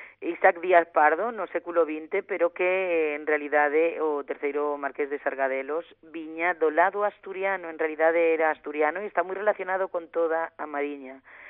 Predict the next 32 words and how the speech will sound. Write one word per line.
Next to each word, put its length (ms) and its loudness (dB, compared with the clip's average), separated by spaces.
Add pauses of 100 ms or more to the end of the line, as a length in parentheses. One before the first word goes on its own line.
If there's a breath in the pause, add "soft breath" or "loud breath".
(480 loud breath)
Seguramente 480 0
desto 240 -2
fagalaremos 560 2
máis 200 -8
polo 160 -4
miúdo 400 -6
no 80 -6
próximo, 1040 -8
na 80 -6
próxima, 320 -14
a 80 -2
próxima 320 -10
semana, 480 -4
de 80 -6
oito 320 -6
días, 280 -4 (600 loud breath)
pero 240 0
sí 80 -10
que 240 -2
hai 80 2
que 160 -8
quedar, 240 0 (160)
deixar 400 0
claro 320 0
que 160 -6
Sargadelos 560 0 (160)
é 160 0
algo 320 0
que 120 -2
nace 440 2
para 240 2
dignificar 880 -4